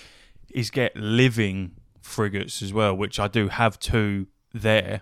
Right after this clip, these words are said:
um, and I did have three, but one of them, like, bugged out, so it didn't count. Um, but yeah, the, it just looks so cool, 'cause when you spawn in your freighter, there's, like, a little delay,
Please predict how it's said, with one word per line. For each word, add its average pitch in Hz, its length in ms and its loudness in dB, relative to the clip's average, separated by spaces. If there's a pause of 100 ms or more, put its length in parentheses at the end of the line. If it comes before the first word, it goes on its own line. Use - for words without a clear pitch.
(140)
um, 98 320 0
and 101 80 -2
I 101 60 2
did 104 180 0
have 101 200 -2
three, 104 280 0
but 98 100 -4
one 101 220 2
of 95 100 0
them, 95 160 -2
like, 95 240 -6
bugged 95 240 0
out, 95 220 2
so 98 100 -8
it 98 60 -10
didn't 101 240 -6
count. 101 340 -4 (400)
Um, 101 480 0 (320)
but 110 220 -8
yeah, 107 260 2
the, 101 440 0 (380)
it 117 100 -6
just 107 200 -6
looks 110 240 -4
so 107 240 -2
cool, 98 380 -4
'cause 104 160 -6
when 117 120 2
you 117 80 0
spawn 113 380 2
in 110 140 0
your 104 80 -4
freighter, 117 540 -2 (880)
there's, 107 180 -4
like, 101 180 0
a 120 60 0
little 113 240 -2
delay, 113 560 0